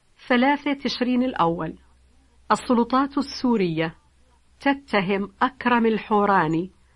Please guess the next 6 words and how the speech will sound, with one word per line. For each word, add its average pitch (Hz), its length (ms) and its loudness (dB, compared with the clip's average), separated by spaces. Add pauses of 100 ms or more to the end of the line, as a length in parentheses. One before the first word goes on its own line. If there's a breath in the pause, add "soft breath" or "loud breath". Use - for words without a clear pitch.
(300)
أحد 240 320 2
زعماء 196 640 2
حزب 196 440 -4
البعث 180 520 2
العربي 190 480 4
الاشتراكي 226 800 -2